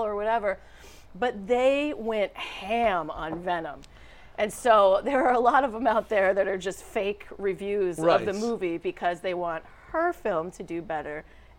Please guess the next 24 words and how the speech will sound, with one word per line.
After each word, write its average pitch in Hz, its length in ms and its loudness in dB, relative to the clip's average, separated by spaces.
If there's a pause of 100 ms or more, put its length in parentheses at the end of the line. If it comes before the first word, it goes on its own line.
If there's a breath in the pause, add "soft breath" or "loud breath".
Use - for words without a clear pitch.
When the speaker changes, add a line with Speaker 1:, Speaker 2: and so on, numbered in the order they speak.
(140)
Speaker 1:
than 151 440 -6
Venom. 185 540 -10 (320 loud breath)
Speaker 2:
Well, 208 360 6 (460)
one 170 440 4
thing 269 220 0
about 196 340 6
this 107 320 -2
is 131 180 -2
I 131 140 -4
think 247 320 -6
the, 175 300 -2
uh, 120 100 0
the 135 140 -4
alarms 156 340 0
have 156 100 -2
been 131 140 -4
sounded 143 540 -4
because 117 320 -4
there 143 200 2
are 185 80 2
several 156 560 2
film 139 480 -4
analysts 156 680 -4
Speaker 1:
Mm-hmm. 226 260 -6